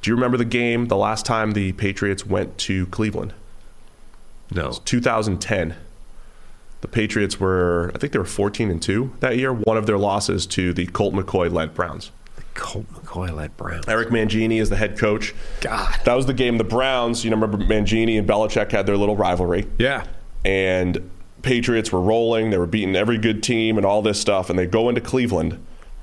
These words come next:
Speaker 1: and the Browns are pulling out, like, uh, fumble Rooski plays. I mean, it was like their Super Bowl. All, surprise onside kicks. I forget, but it was, like, a whole bunch of trick plays that all worked. Browns played great defensively and shut down the Patriots offense.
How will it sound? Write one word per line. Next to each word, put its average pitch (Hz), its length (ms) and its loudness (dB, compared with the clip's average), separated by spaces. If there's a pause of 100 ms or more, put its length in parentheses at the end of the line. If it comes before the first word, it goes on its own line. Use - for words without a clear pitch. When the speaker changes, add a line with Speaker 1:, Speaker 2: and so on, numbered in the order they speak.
(420)
Speaker 1:
and 101 120 2
the 98 60 4
Browns 110 380 2
are 107 40 2
pulling 110 320 2
out, 101 220 2
like, 92 260 0
uh, 80 240 2
fumble 113 400 2
Rooski 117 420 0
plays. 101 580 2
I 92 40 4
mean, 104 120 2
it - 20 4
was 104 120 2
like 98 140 2
their 87 140 0
Super 117 260 0
Bowl. 85 400 0 (560)
All, 107 340 0 (420)
surprise 123 500 0
onside 113 500 0
kicks. 120 240 0
I 120 60 2
forget, 131 260 2 (140)
but 120 80 2
it 113 40 4
was, 110 120 2
like, 101 100 2
a 95 60 0
whole 143 200 2
bunch 120 220 2
of 82 200 0
trick 170 220 0
plays 92 520 2 (480)
that 113 100 4
all 135 160 4
worked. 101 440 0 (760)
Browns 120 260 2
played 98 260 2
great 113 520 0
defensively 98 800 2
and 85 220 0
shut 104 200 0
down 101 160 0
the 98 60 -2
Patriots 87 360 -2
offense. 98 580 0